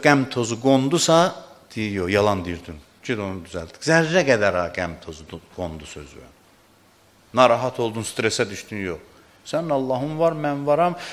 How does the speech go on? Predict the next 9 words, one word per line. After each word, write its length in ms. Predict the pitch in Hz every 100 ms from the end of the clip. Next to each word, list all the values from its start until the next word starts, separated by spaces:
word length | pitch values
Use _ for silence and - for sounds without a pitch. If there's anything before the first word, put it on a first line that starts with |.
| -
oyundu 480 | 170 175 175 151 143
qurmuşam, 420 | 139 139 - 185
səni 280 | - 156 147
yoxlayıram." 540 | 131 104 104 101 98 95 _ _ _ _ _ _ _ _ _ - -
Bir 180 | 233 -
dastandan 640 | 185 - 180 170 185 170
danışım, 380 | 160 151 - 214
Quran 280 | 170 151 131
dastanından. 640 | 110 - 113 107 104 101